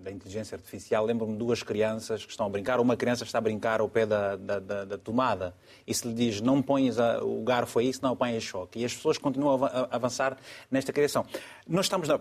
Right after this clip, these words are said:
na primeira fase, a fa-, a primeira fase essa da inteligência artificial, de, a fase estreita, e depois há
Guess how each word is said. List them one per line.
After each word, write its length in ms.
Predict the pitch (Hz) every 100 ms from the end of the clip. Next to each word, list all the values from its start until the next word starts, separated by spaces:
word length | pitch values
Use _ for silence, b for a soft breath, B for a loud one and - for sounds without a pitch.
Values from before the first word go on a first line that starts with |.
| -
na 120 | 127
primeira 240 | - 120 110
fase, 480 | 160 180 120 95 95
a 20 |
fa-, 220 | - 113
a 260 | 113 127 113
primeira 240 | 127 131
fase 240 | - 120
essa 160 | 120 113
da 140 | 110
inteligência 460 | 110 110 104 117 110
artificial, 680 | - 117 - 127 123 104 90
de, 640 | 90 90 90 90 92 90
a 20 |
fase 240 | - 98 -
estreita, 480 | - 127 143 135
e 20 | 95
depois 280 | - 107 110
há 220 | 107